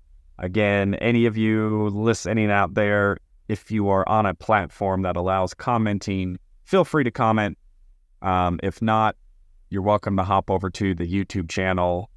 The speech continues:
and comment on the podcast. Let me know what you're up to, how your dreams are going, what you're experiencing, struggles, uh, victories, uh, what your big dream is,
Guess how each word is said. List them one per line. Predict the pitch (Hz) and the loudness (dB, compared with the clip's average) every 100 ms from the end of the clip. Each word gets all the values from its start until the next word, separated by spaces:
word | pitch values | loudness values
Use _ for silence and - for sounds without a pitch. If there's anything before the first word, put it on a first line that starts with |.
| - - - | -20 -20 -8
and | 92 87 85 82 82 | -4 -2 0 -2 -6
comment | - 90 90 85 - | -2 -2 0 -4 -4
on | 90 87 | -4 -4
the | 85 | -4
podcast. | - 90 87 98 87 85 | -2 -2 -2 -2 -4 -2
Let | 98 | -2
me | 95 | -2
know | 92 | 0
what | 92 - | -2 -2
you're | 92 | -2
up | 85 | -2
to, | 98 | -2
how | 90 | 0
your | 92 101 | 0 -2
dreams | 98 107 110 | -2 -2 -2
are | |
going, | 98 113 107 107 104 _ _ - _ | -2 0 0 -2 -8 _ _ -20 _
what | - 160 | -2 0
you're | 156 | 0
experiencing, | 131 - 147 135 131 117 127 120 120 | -2 -2 0 0 0 -2 -2 0 -2
struggles, | - 135 117 110 107 107 101 - - - - - - | 0 2 2 2 2 0 -4 -12 -18 -20 -20 -20 -8
uh, | 95 90 87 85 85 82 82 | -2 0 0 0 0 0 -2
victories, | 80 117 - 110 98 92 90 87 82 - - _ _ _ _ | -4 -6 -4 -2 0 0 -2 -4 -8 -14 -18 _ _ _ _
uh, | - 82 82 | -4 -2 0
what | 82 90 | -2 -4
your | 95 | -4
big | 80 92 | -2 -4
dream | 92 92 87 95 | -2 -2 0 0
is, | 127 120 113 - - | 0 0 -4 -12 -14